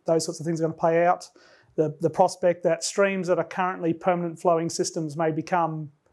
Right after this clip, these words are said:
ephemeral systems, and how do we, how do we deal with those challenges? I think, um, it's easy to look at in terms of doom and gloom, but the, the flip side of that is, um, where we have regulated systems is that we actually have a phenomenal degree of control.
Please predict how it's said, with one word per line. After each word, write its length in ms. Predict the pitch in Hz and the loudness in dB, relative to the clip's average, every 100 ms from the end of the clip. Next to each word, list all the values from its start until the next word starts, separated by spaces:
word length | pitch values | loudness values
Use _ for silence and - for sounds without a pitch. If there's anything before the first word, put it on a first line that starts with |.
| - | -12
ephemeral 480 | 165 185 175 170 156 | -4 -2 0 0 0
systems, 680 | 180 160 170 156 156 - - _ _ _ | -2 -4 -4 -8 -10 -12 -14 _ _ _
and 120 | - 156 | -4 -2
how 220 | 170 165 | 2 2
do 100 | 165 | 2
we, 360 | 165 160 160 165 | 2 2 0 2
how 100 | 180 | 2
do 60 | |
we 80 | 170 | 2
deal 140 | 160 | 2
with 80 | 165 | 2
those 180 | 165 147 | 0 -2
challenges? 640 | - 180 196 208 214 - - - - - | 0 0 0 -4 -4 -8 -14 -20 -8 2
I 120 | 165 | 2
think, 360 | 160 185 175 185 | 4 0 2 4
um, 520 | 175 170 170 170 180 | 6 6 2 -2 -4
it's 140 | 196 190 | 0 4
easy 220 | 202 180 | 4 4
to 60 | |
look 140 | 190 185 | 2 4
at 60 | |
in 80 | 185 | 2
terms 220 | 175 185 | 4 0
of 80 | 160 | 2
doom 180 | 190 185 | 2 2
and 100 | 180 | 2
gloom, 360 | 175 202 214 196 | 4 4 4 2
but 240 | 180 175 | 2 2
the, 260 | 180 180 180 | 2 4 4
the 140 | 185 | 2
flip 180 | 185 - | 2 2
side 160 | 214 | 4
of 60 | 190 | 4
that 160 | 185 185 | 4 2
is, 200 | 180 190 | 0 4
um, 380 | 180 180 175 175 _ _ _ | 4 2 -4 -12 _ _ _
where 160 | 190 202 | 6 8
we 120 | 196 | 8
have 180 | 196 175 | 6 4
regulated 400 | 196 185 180 156 | 2 4 4 2
systems 420 | 208 214 185 170 | -2 0 0 0
is 80 | 170 | 0
that 120 | 180 | 2
we 120 | 180 | 2
actually 220 | 180 185 | 0 0
have 120 | 175 175 | -2 -2
a 60 | |
phenomenal 380 | 156 180 180 170 | -2 -4 -2 -2
degree 260 | 160 170 170 | 0 0 0
of 100 | 170 | -2
control. 540 | 160 - 185 175 - | -4 0 2 2 -4